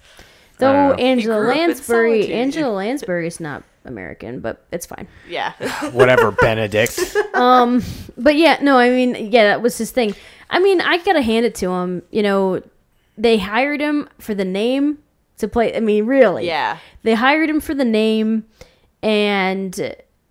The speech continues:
Speaker 1: then they were like, "We want you to use your voice because your voice is famous." And he said, "No, <laughs> I'm gonna use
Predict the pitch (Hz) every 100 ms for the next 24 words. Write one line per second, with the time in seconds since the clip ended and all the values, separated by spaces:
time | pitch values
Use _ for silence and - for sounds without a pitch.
0 | _ - 202 220 214 220 214 202 - -
1 | 208 196 185 185 190 190 175 170 - 208
2 | 202 226 233 233 247 208 208 190 185 190
3 | 208 185 170 156 170 - - 185 165 156
4 | 180 196 202 196 208 214 - 165 160 151
5 | 160 - - _ _ _ _ - 185 175
6 | 190 190 - 190 185 196 - 139 - _
7 | - - - _ _ _ _ - 190 226
8 | 233 233 233 240 240 240 202 - -